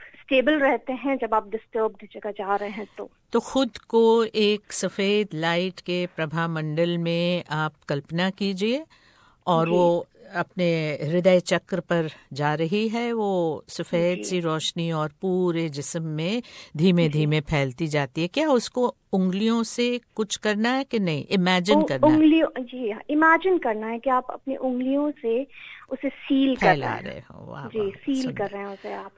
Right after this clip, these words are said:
Speaker 2: जी।
Speaker 1: अ, एक और बहुत simple सा method है, अ, आप पानी से, salt water
Speaker 2: हाँ।
Speaker 1: जो कहते हैं हम लोग, खास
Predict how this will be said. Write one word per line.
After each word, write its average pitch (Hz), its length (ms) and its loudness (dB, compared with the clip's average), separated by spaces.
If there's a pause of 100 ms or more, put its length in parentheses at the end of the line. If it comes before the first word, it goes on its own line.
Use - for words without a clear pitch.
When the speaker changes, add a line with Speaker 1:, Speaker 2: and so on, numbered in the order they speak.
(120)
Speaker 2:
जी। 175 200 -20 (340)
Speaker 1:
अ, 302 140 6
एक 330 260 0
और 427 160 4
बहुत 349 200 0
simple 349 300 2
सा 349 140 -2
method 294 380 2
है, 330 380 4
अ, 269 160 4 (320)
आप 277 200 2 (320)
पानी 269 360 4
से, 196 180 -4
salt 262 480 2
water 240 400 0
Speaker 2:
हाँ। - 220 -6
Speaker 1:
जो 247 80 -4
कहते 233 320 -4
हैं 226 100 -6
हम 226 60 -8
लोग, 269 200 -4 (400)
खास 233 200 0